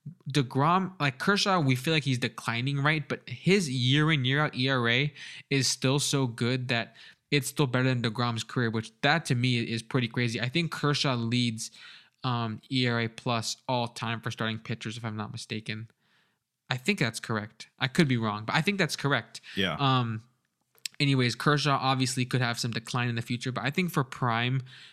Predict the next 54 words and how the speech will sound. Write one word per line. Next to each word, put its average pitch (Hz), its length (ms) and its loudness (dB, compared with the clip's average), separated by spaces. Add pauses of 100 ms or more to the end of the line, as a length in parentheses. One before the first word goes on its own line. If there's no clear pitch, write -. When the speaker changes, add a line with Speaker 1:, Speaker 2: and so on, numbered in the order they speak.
(200)
Speaker 1:
um, 127 300 0
I 135 80 4
think, 175 420 0 (260)
I 143 60 -2
think 147 200 -2
he's 131 100 -2
personally 123 380 -2
underrated. 110 560 -4
I 123 80 -4
think 151 320 -2
that 147 180 0 (260)
what 127 200 0
he's 131 100 2
able 131 260 2
to 123 60 0
do, 120 400 -2 (400)
um, 117 600 -8 (840)
in 127 280 -4
a 113 160 -2
M 127 140 0
L 127 100 2
B 123 160 2
season 120 540 -2
when 113 140 -4
he 117 140 -4
was 113 140 -2
at 110 80 -2
his 113 140 -2
best - 500 -6 (480)
really 135 640 4
is 113 160 0
gonna 120 320 0
end 120 180 -2
up, 117 180 -4 (120)
and 139 120 -2
it, 131 200 -6
when 147 100 4
we 143 100 6
look 139 240 4
back, 131 320 2
it'll 120 200 0
be 117 180 2
like 110 180 -2
a 127 40 -8
top 110 260 -6
ten 110 140 -6
pitcher 110 320 -6
of 107 80 -8
all 107 120 -6
time. 110 300 -6
Th-, 123 100 -4
that's 139 200 2
my 120 180 2
opinion. 113 380 -4